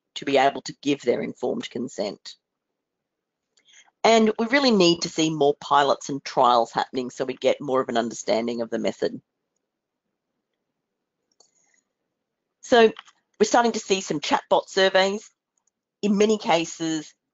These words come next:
the idea of a chatbot survey on a mobile device feels like a really natural fit for those of you who are used to texting, messaging. It feels really nice.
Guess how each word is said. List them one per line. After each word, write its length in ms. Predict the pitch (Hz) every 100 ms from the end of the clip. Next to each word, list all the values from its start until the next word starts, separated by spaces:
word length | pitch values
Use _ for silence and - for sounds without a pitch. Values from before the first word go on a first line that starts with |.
| _ -
the 120 | 180
idea 400 | 175 165 156 160
of 160 | 147 147
a 40 |
chatbot 580 | - - 196 - 156 -
survey 640 | - 156 151 147 143 143 -
on 100 | 147
a 40 |
mobile 360 | 139 139 139 135
device 500 | 135 135 139 135 - -
feels 240 | 190 165
like 120 | 156
a 80 | 151 -
really 220 | 135 131
natural 420 | 127 - - 123
fit 300 | - 131 123 - _
for 80 | -
those 300 | 147 147 135
of 100 | 147
you 120 | 135
who 80 | 139
are 80 | 139
used 320 | 120 135 - -
to 200 | 143 131 _ - _ -
texting, 600 | 240 - - 156 156 147
messaging. 840 | 139 139 - 139 147 143 131 131 - _ _ _ _ _ _ _ _ _ _
It 160 | 139 -
feels 320 | 165 151 143
really 200 | 139 127
nice. 460 | 123 120 117 120 -